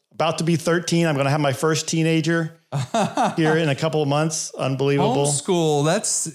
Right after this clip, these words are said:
Speaker 2: you know, that's tough, right? I mean, that's a, that's a big commitment.
Speaker 1: So my
Speaker 2: I'm
Speaker 1: wife is a superhero.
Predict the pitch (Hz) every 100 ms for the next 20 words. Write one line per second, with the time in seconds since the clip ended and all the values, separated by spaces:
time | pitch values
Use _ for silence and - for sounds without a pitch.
0 | - - 175 208 196 185 254 - - 247
1 | 330 320 - - 160 143 151 226 202 151
2 | 156 160 170 175 165 151 139 160 170 160
3 | 170 175 180 240 156 120 113 - 143 143
4 | 139 156 156 143 131 165 156 143 139 135
5 | 147